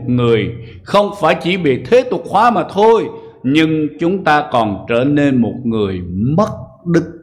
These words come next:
tin. Xin Chúa cho tôi và quý ông bà anh chị em nghe những tiếng của đời, những cơn gió của đời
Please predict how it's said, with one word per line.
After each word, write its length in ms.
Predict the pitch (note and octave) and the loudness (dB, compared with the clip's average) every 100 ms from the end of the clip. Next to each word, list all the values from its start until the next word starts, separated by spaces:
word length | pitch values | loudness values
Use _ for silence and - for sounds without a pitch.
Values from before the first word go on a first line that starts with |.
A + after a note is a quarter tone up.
| - | 0
tin. 160 | A#2 F#2 B2 B2 - _ _ _ _ _ _ _ _ _ _ _ - _ _ A#2+ | 0 -2 -8 -14 -20 _ _ _ _ _ _ _ _ _ _ _ -20 _ _ -2
Xin 240 | - G3+ | 0 2
Chúa 100 | G#3 A#3+ | 2 2
cho 280 | F#3+ F3+ F3 | 2 2 2
tôi 200 | F3+ F#3 | 2 2
và 100 | C#3 A#2+ | 0 -2
quý 100 | G3+ | 0
ông 200 | E3+ C3+ | 0 0
bà 100 | G#2 | -4
anh 240 | G2 A#2+ A#2+ | -4 -10 -10
chị 220 | G2 G2 | -10 -8
em 220 | G2 E2+ - - _ _ _ _ _ _ _ - - _ _ _ _ _ _ _ _ _ _ _ _ | -8 -10 -16 -20 _ _ _ _ _ _ _ -20 -20 _ _ _ _ _ _ _ _ _ _ _ _
nghe 440 | C3 F3+ F#3+ F3 C3 - - - _ _ _ _ _ _ _ _ - _ _ | 2 4 2 0 -4 -12 -20 -20 _ _ _ _ _ _ _ _ -20 _ _
những 300 | A2+ B2 C3 D#3+ | 2 4 4 2
tiếng 300 | D3 G3+ G3+ | 0 0 0
của 120 | C3+ | 0
đời, 440 | D3 A#2 F#2+ F2 D#2+ - - _ _ _ - _ _ _ _ _ _ _ _ | 0 0 0 -2 -6 -14 -20 _ _ _ -20 _ _ _ _ _ _ _ _
những 280 | - C3+ D#3 F#3 | 0 4 4 2
cơn 320 | F#3 F#3 F3+ | 2 2 2
gió 500 | D#3 F#3+ A3 B3+ D3 - | 2 4 4 2 -2 -2
của 140 | E3 | -2
đời 400 | D3+ A#2 G#2 F2 | 0 0 0 -4